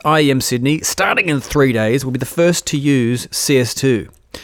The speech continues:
The community seems a little hesitant to celebrate this sequel just yet, perhaps because essentially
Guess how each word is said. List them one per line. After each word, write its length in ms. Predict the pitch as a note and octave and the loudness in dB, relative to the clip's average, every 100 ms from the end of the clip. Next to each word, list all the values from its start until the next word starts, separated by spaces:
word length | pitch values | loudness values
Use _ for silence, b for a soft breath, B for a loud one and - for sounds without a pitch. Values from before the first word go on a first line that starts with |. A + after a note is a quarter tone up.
| B B | B B
The 80 | C3 | -8
community 340 | - D3 D3 C3 | -2 2 2 2
seems 260 | C3+ B2+ | 2 2
a 40 | B2 | 2
little 160 | C3+ | 0
hesitant 420 | A#2 C#3 C3 C3 | 2 2 2 0
to 80 | B2 | -2
celebrate 460 | - D3 C3 B2+ B2 | 0 2 4 2 2
this 140 | C3 | -2
sequel 340 | - B2+ A#2+ A#2 | 0 0 -2 -2
just 320 | B2+ A2+ - | -2 -2 0
yet, 200 | D3+ - | -2 -2
perhaps 540 | C#3 - A3+ - - | -6 -2 -2 -4 -8
because 540 | - F3 - E3+ E3 - | -6 -6 0 2 2 -2
essentially 840 | - - G3+ A#3 - C#3+ A#2+ B2 | -4 -2 0 0 0 0 0 -2